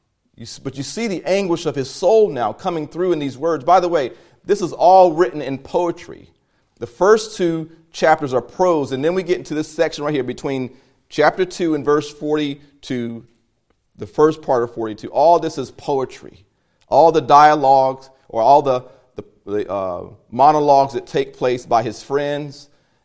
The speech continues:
and by Job between chapter two and chapter forty-two are all poetry. He says, "Why did the knees receive me?"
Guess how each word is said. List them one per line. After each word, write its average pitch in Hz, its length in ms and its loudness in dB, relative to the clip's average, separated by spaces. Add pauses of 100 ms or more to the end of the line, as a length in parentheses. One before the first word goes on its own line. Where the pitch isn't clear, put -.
and 117 120 -8
by 107 200 2
Job 135 640 -4
between 110 480 -10
chapter 135 400 -2
two 127 340 -10
and 113 280 -8
chapter 117 340 -6
forty-two 104 720 -10 (800)
are - 100 -12
all 123 380 4
poetry. - 680 -10 (2500)
He 131 80 -8
says, 123 240 -6
"Why 131 360 6
did 139 180 -4
the 123 60 0
knees 113 560 -8
receive 104 480 -12
me?" 73 280 -20